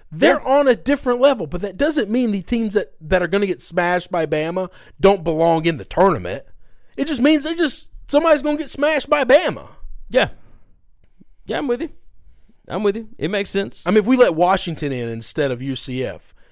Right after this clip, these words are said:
Speaker 2: Then
Speaker 1: you
Speaker 2: it becomes
Speaker 1: you
Speaker 2: a
Speaker 1: don't,
Speaker 2: little bit
Speaker 1: you
Speaker 2: of
Speaker 1: don't,
Speaker 2: a
Speaker 1: you don't think you have the same outcome?
Speaker 2: Yeah, I think it's the same thing.
Speaker 1: If, eh, we saw L S U Bama already at Baton Rouge, the very best L S U had to offer.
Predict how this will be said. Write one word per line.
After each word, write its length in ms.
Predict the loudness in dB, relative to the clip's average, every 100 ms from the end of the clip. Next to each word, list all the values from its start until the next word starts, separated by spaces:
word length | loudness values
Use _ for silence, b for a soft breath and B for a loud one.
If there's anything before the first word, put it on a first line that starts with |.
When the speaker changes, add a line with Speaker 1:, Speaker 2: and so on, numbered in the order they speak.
| -20 -20
Speaker 2:
Then 320 | -20 0 2 6
Speaker 1:
you 100 | 6
Speaker 2:
it 40 |
becomes 220 | 6 2 6
Speaker 1:
you 60 |
Speaker 2:
a 20 |
Speaker 1:
don't, 60 | 6
Speaker 2:
little 140 | 4 0
bit 120 | 4
Speaker 1:
you 60 |
Speaker 2:
of 60 | 4
Speaker 1:
don't, 100 | 4
Speaker 2:
a 40 | 0
Speaker 1:
you 140 | 2
don't 80 | 2
think 120 | 2
you 120 | 0
have 100 | 0
the 40 | 0
same 360 | 0 2 2
outcome? 580 | 2 2 0 -2 -2 -6 -12 -20 -10
Speaker 2:
Yeah, 220 | -6 -4
I 20 |
think 180 | -4 -6
it's 100 | -6
the 60 |
same 220 | -6 -6 -8
thing. 140 | -12
Speaker 1:
If, 120 | -14 -10
eh, 40 | -10 -10 -6
we 180 | 0 2
saw 400 | 4 6 6 4
L 220 | 2 4 4
S 200 | 2 2
U 220 | 2 2
Bama 480 | 2 2 2 -4 -18 -20 0
already 560 | 2 4 2 -2 -14 -18
at 440 | 0 2 2 -4 2
Baton 320 | 2 4 -4
Rouge, 320 | -2 -4 -4
the 120 | 2 2
very 440 | 4 4 6 4
best 380 | 4 4 4 0
L 140 | -2
S 120 | -2
U 100 | -2
had 180 | -2 -2
to 40 | -2
offer. 540 | -2 -4 -6 -14 -16